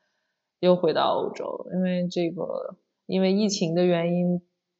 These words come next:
我的那个本身必须要回欧洲的签证就一直在被宽容，人家说你可以不用回来，不用着急回来，我就觉得，嗯，好吧，那我就一直在国内待着。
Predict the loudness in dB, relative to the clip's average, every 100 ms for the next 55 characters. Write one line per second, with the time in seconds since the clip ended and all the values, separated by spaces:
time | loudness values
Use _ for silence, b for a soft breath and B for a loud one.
0 | _ _ _ _ 0 0 0 0 2 0
1 | 2 0 2 0 0 0 -2 -2 0 2
2 | 2 2 0 2 0 0 -2 -4 -4 0
3 | 0 -2 -8 -4 -2 -2 2 2 2 0
4 | 0 0 0 -2 -8 _ -4 -2 -4 -6
5 | -4 -2 -2 0 -2 -2 -4 -4 -4 -6
6 | -4 -2 0 -2 -2 -8 -6 -6 -4 -6
7 | -4 -4 -4 -8 -10 -8 -8 -6 -6 -6
8 | -4 -4 -2 -2 -2 2 0 2 2 2
9 | 0 -2 0 0 0 0